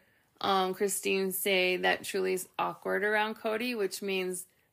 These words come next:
they don't have a relationship, because if, you know, you're never awkward around your parent if you have a relationship <laughs> with your parent, right? That's just strange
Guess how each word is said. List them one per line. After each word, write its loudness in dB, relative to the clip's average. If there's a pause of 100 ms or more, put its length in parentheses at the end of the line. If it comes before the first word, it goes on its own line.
they 0
don't 0
have 0
a -2
relationship, -2
because -2 (320)
if, 0 (160)
you -4
know, 0 (100)
you're -4
never 2
awkward 2
around 0
your -4
parent -6 (100)
if -8 (520)
you -10
have -6
a -14 (100)
relationship -4
<laughs> -
with 4
your 4
parent, 0
right? 2
That's 2
just -2
strange -2